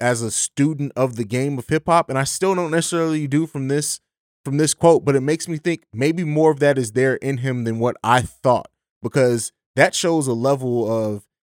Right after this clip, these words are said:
intelligence and self-reflection that a lot of people don't show, to just be able to say, "Hey, this is why I don't mention my, me being a,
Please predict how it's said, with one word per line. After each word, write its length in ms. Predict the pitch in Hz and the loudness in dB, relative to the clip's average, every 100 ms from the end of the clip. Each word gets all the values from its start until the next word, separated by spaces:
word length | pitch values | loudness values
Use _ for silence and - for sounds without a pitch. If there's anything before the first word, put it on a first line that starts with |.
| _ 117 | _ -10
intelligence 600 | 107 165 170 131 131 117 | -2 0 0 0 -6 -8
and 100 | 113 | -4
self-reflection 960 | 147 139 - 113 - 156 - 113 104 - _ _ | -2 -2 -4 -6 -4 -4 -4 -8 -10 -12 _ _
that 260 | 123 123 110 - | -2 -2 -4 -10
a 60 | 110 | -6
lot 200 | 117 175 | -4 -4
of 80 | 170 | -4
people 280 | 151 135 | -6 -2
don't 180 | 127 139 | 0 0
show, 240 | - 160 175 | 2 2 2
to 100 | 127 | 0
just 220 | 135 127 | -2 -2
be 140 | 139 | 0
able 160 | 139 120 | 0 0
to 60 | 120 | -2
say, 200 | 156 156 | -2 0
"Hey, 200 | 160 104 - _ _ | -2 -4 -12 _ _
this 220 | 117 147 | -4 -2
is 100 | 160 | -2
why 220 | 139 135 135 | 0 2 2
I 40 | |
don't 320 | 107 127 170 | 0 -4 -2
mention 320 | 139 110 101 101 | -6 -6 -8 -10
my, 140 | 104 - | -10 -10
me 220 | 113 104 | -8 -6
being 340 | 107 104 101 | -6 -6 -8
a, 100 | 101 | -10